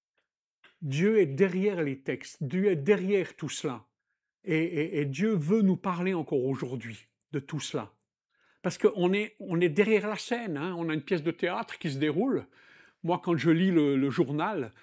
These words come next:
moi, je vois ça comme du théâtre, quoi, avec un Trump qui fait ci, un Xi Jinping ça, et puis ils font leurs Olympiades de robots, et puis ceci, puis cela, puis il y a l'économie, le détroit d'Ormuz, euh,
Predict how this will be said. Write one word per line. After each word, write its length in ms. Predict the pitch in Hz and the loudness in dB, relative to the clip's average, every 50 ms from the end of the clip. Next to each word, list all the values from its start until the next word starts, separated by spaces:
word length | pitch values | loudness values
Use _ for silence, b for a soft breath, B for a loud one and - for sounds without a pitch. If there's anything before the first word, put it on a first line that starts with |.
| b b b b b _ - | b b b b b _ -10
moi, 420 | 170 156 170 170 170 160 180 190 | -6 -6 -4 -2 0 2 2 2
je 60 | 135 | 2
vois 120 | 147 147 139 | 0 -4 -4
ça 120 | - 147 | -6 -6
comme 180 | - 190 180 170 | -2 -2 -2 -2
du 120 | 147 139 | -2 -4
théâtre, 480 | - - 151 180 196 175 - - - - | -4 -4 -4 -4 -4 -8 -12 -14 -16 -10
quoi, 200 | - 135 104 117 | -8 -8 -8 -4
avec 240 | 120 131 127 - | -4 -4 -4 -4
un 140 | 143 147 143 | -4 -6 -6
Trump 420 | 117 - - - 139 139 139 123 - | -6 -4 -2 0 0 0 -2 -6 -8
qui 120 | - 165 | -8 -8
fait 180 | 139 - - 175 | -6 -4 -4 -4
ci, 380 | 170 - - - 147 147 151 156 | -4 -4 -6 -6 -4 -2 -2 -2
un 80 | 143 139 | -2 -2
Xi 180 | - - 175 | -2 -2 -2
Jinping 400 | - 160 143 - - 170 175 165 | -2 -2 -6 -4 -2 0 0 0
ça, 480 | 143 - - 151 139 147 147 151 156 156 B B B B B B B | 0 -2 -4 -4 -2 -2 -2 -4 -6 -8 B B B B B B B
et 80 | - 147 | -2 0
puis 120 | - 180 | 2 0
ils 40 | 165 | 0
font 160 | - - 175 | 2 4 6
leurs 220 | 170 165 160 151 151 | 6 6 6 6 4
Olympiades 580 | 165 160 170 170 - - - 185 165 156 139 | 4 4 4 2 0 2 2 2 2 2 2
de 80 | 131 151 | 2 2
robots, 680 | 147 135 160 175 147 131 135 139 143 147 156 156 147 139 | 2 4 4 2 4 4 4 6 6 6 6 4 4 2
et 40 | |
puis 140 | 139 - 180 | 2 0 -2
ceci, 480 | - - 202 190 - - - 165 165 160 | -2 0 -2 -4 -4 -4 -4 -2 -2 -2
puis 120 | - 160 | -2 -6
cela, 480 | 147 - - 185 170 151 156 165 170 - | -6 -2 0 0 0 0 -2 -4 -4 -6
puis 160 | - 151 151 139 B B B B B B B | -6 -8 -8 -8 B B B B B B B
il 60 | 165 | -6
y 20 | - | -6
a 140 | 165 - | -4 -2
l'économie, 1080 | 190 160 175 - - 190 185 165 180 185 185 180 175 170 175 175 180 180 175 180 175 170 | 2 4 4 4 6 6 8 10 10 10 10 10 8 6 6 4 4 4 2 2 2 4
le 160 | 165 160 156 | 4 6 8
détroit 380 | 147 180 180 - - - 170 | 8 8 6 6 2 2 4
d'Ormuz, 1000 | 160 185 196 - 170 180 170 185 190 190 190 190 190 196 190 190 160 123 113 147 | 6 6 6 6 6 6 6 8 8 8 8 8 6 6 6 4 4 2 4 4
euh, 500 | 160 160 160 156 156 151 151 151 143 147 | 4 4 6 6 6 6 6 4 4 0